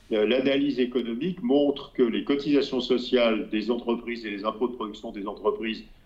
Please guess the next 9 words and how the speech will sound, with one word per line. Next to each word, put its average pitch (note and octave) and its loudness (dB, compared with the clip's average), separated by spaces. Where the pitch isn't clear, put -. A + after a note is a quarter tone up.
ont A2+ 2
un A#2 2
effet A#2+ 4
négatif D3 2
sur G#2+ 0
l'emploi A2 2
et - -2
sur G#2 -6
l'investissement, G2 -4